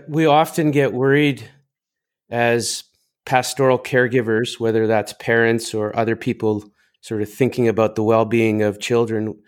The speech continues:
We get worried with the idea of anonymity, but,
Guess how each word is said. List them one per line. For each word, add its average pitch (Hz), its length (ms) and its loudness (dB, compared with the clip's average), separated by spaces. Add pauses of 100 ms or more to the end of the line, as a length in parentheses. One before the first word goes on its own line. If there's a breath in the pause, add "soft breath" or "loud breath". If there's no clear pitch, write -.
(180 soft breath)
We 135 80 -2
get 139 180 2
worried 131 520 2
with 117 360 -2
the 113 260 -6
idea 117 600 2
of 107 420 -4 (800)
anonymity, 117 880 0 (360)
but, 110 400 -2